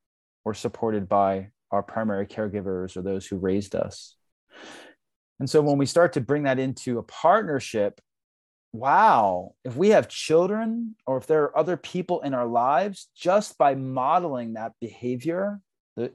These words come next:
those four S's, and then doing conflict well, not hiding from conflict and not doing conflict in such a way that it overwhelms us, we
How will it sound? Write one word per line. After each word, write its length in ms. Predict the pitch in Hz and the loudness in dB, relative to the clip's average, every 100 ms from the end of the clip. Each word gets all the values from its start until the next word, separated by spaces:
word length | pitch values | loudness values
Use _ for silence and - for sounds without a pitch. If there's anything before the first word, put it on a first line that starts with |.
| 117 | -6
those 320 | 120 110 - _ _ _ | -6 -6 -12 _ _ _
four 340 | - 160 151 | 2 2 4
S's, 440 | 139 135 170 165 - | 2 2 0 0 -2
and 140 | 135 | -6
then 140 | 127 | -6
doing 280 | 117 135 131 | -4 -2 -2
conflict 720 | - 143 143 143 - 147 - _ _ | -4 -2 -2 -2 -6 -6 -8 _ _
well, 560 | 110 123 135 170 196 190 _ _ _ _ | -2 2 2 2 -4 -10 _ _ _ _
not 220 | 139 143 | 0 0
hiding 480 | - 147 170 185 190 | 0 0 0 -2 -8
from 200 | - 185 | -6 -8
conflict 600 | - 180 180 185 180 - _ _ _ | -4 -4 -2 -2 -2 -4 _ _ _
and 120 | - 135 | -2 2
not 180 | 139 | 4
doing 220 | 131 139 135 | 4 -2 -2
conflict 420 | 151 131 131 - | -4 -4 -6 -8
in 60 | |
such 240 | 123 131 131 | -8 -8 -4
a 40 | |
way 120 | 123 117 | -2 -2
that 120 | 110 | -4
it 100 | 110 | -6
overwhelms 560 | 120 113 104 107 135 156 | -6 -4 -4 -2 -2 -2
us, 340 | 175 - - _ _ _ _ _ - | -2 -6 -20 _ _ _ _ _ -10
we 580 | 127 147 165 165 160 | -2 0 2 0 -2